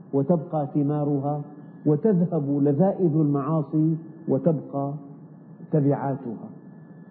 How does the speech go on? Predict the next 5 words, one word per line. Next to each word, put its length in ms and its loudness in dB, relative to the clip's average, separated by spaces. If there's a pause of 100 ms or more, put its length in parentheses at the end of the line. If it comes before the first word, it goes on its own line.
(240)
لذلك 420 4 (100)
يقول 280 0
الله 440 0
عز 220 -6
وجل: 460 0